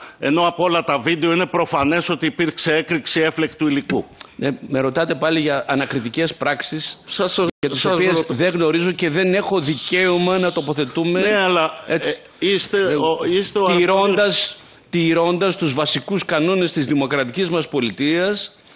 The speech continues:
Speaker 1: Μμ.
Speaker 2: ότι η δικαιοσύνη είναι μια ανεξάρτητη θεμελιώδης αρχή σε αυτόν τον τόπο και οφείλουμε να τη σεβόμαστε.
Speaker 1: Μάλιστα.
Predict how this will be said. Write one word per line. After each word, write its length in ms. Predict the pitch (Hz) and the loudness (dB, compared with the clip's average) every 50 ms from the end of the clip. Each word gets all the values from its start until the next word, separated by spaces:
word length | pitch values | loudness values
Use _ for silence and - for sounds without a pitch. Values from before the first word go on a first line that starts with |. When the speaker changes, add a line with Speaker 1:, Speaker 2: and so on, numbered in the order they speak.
| - | -16
Speaker 1:
Μμ. 100 | - 98 82 - | -12 -12 -10 -4
Speaker 2:
ότι 340 | - 156 170 165 165 160 | -4 -4 -2 0 0 0
η 80 | 160 156 | 0 0
δικαιοσύνη 520 | 139 135 131 151 147 123 113 - 196 202 | -2 -2 -2 0 0 0 0 0 0 0
είναι 100 | 190 190 180 175 | 0 0 0 0
μια 180 | 185 185 180 175 | 0 0 0 0
ανεξάρτητη 1000 | 175 170 135 - - 185 190 185 170 - 156 127 127 139 135 123 120 110 107 - _ - - - - - _ - | 0 -2 -2 -2 0 0 0 -2 -2 -4 -6 -6 -4 -2 -2 -2 -2 -2 -4 -8 _ -20 -20 -20 -20 -20 _ -12
θεμελιώδης 1120 | - - 160 151 151 156 151 147 156 175 190 190 170 156 143 123 - - - - - - - - - | -6 -2 0 0 2 2 2 2 2 2 2 2 2 0 0 0 0 0 -2 -2 -6 -8 -16 -16 -8
αρχή 400 | - 131 139 139 131 - 190 170 | -4 -2 -2 -2 0 -2 -2 -2
σε 120 | - 170 | 0 -2
αυτόν 220 | 131 131 151 135 95 | -2 -2 -2 -4 -2
τον 120 | 104 110 | -4 -2
τόπο 280 | 117 185 180 - 202 190 | -2 -2 -2 -2 -2 -2
και 140 | 196 - | 0 -2
οφείλουμε 300 | 170 135 - 202 202 202 | -2 -2 -2 -2 0 0
να 80 | 196 196 | -2 -2
τη 60 | - | -2
σεβόμαστε. 580 | - - 185 160 180 170 147 110 95 - - - - _ - | -2 -4 -2 0 0 -2 -2 -2 -6 -8 -12 -18 -18 _ -6
Speaker 1:
Μάλιστα. 320 | 143 143 107 - - | -4 -4 -4 -4 -6